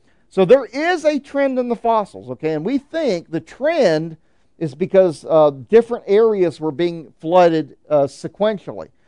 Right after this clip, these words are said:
Uh, you had the marine creatures buried first, and then those waters went further up on land. But even though there's a trend, it's not quite as nice and tidy as the evolutionists m-, like to make it out to be.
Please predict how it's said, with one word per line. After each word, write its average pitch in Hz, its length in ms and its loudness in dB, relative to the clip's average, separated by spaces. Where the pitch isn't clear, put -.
Uh, 135 40 -2
you 143 180 0
had 185 120 4
the 151 80 0
marine 190 480 -2
creatures 202 420 -8
buried 180 400 0
first, 190 380 -4
and 170 120 -10
then 196 120 -6
those 160 200 -6
waters 170 460 0
went 147 260 -10
further 160 380 -2
up 147 180 -4
on 127 240 -10
land. 127 380 -10
But 147 140 -2
even 302 280 0
though 294 140 8
there's 240 240 -2
a 208 60 -4
trend, 202 440 -6
it's 147 180 -8
not 180 280 -6
quite 240 480 0
as 151 220 -8
nice 180 380 -6
and 175 180 -14
tidy 160 460 -4
as 131 140 -6
the 143 160 -6
evolutionists 135 580 -8
m-, 131 100 -16
like 135 260 -4
to 131 60 -14
make 123 220 -10
it 117 80 -8
out 120 220 -4
to - 80 -20
be. - 160 -20